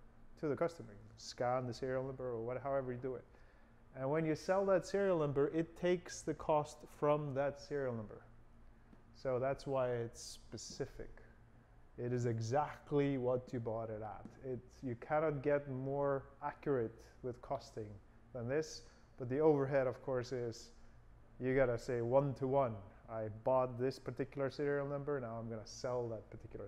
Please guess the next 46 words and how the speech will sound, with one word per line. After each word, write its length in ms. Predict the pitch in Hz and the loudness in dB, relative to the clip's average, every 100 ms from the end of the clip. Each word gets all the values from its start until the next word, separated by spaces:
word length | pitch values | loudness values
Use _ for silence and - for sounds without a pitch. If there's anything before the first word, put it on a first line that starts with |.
| - | -8
serial 220 | 110 104 | -8 -8
number, 200 | 104 - - | -12 -14 -16
which 160 | 107 | -14
is 100 | 120 | -10
a 60 | 113 | -4
lot 200 | 117 110 | -2 -2
of 60 | 110 | 0
overhead 460 | 131 113 113 98 - - - | -2 -2 -6 -8 -14 -20 -16
if 100 | 110 | -12
you 80 | 120 | -10
had 160 | 107 - | -10 -12
to 80 | |
scan 340 | - - 113 113 | -12 -8 -8 -6
everything 380 | 113 107 101 113 | -6 -8 -12 -12
by 120 | 107 107 | -12 -12
serials. 600 | - 110 110 107 - - - - - - - | -10 -10 -12 -16 -20 -20 -20 -20 -20 -14 -4
It 40 | |
works 520 | 147 240 220 - - - | 2 2 2 -4 -12 -6
in 120 | 165 | -4
some 200 | 160 165 | 0 0
cases 440 | 147 135 123 131 135 | 2 0 2 -2 -2
where 180 | 131 | 0
everything 320 | 127 127 127 120 | 0 -2 -4 -6
is 120 | 110 | -8
serialized. 440 | 107 104 107 - - - - - - | -10 -10 -12 -14 -18 -20 -20 -4 6
However, 280 | 175 165 | 8 10
like 260 | 156 156 - | 8 6 4
with 160 | 156 151 | 0 2
lot, 540 | 151 220 120 - - - - - - - - - - - - - - - - - - | 4 4 2 -6 -16 -16 -20 -20 -20 -20 -20 -20 -20 -20 -20 -20 -20 -20 -20 -20 -18
lots 200 | 240 233 | -14 -6
is 140 | 247 196 | 0 2
a 60 | |
nuance 360 | 180 175 151 127 | 6 6 6 4
of 80 | 127 | -2
this. 260 | 113 - - | -4 -8 0
Now, 220 | 139 139 - - | 4 4 2 0
I'm 160 | 151 170 | 2 4
gonna 160 | 180 | 2
show 240 | - 185 185 | 2 2 4
you 100 | 175 | 4
the 80 | |
serial 520 | 156 156 151 170 202 190 | 2 2 2 2 2 0
in 100 | 156 | -4
the 60 | |
screen 240 | 135 165 165 | -4 -6 -4
share, 280 | 180 208 | -6 -6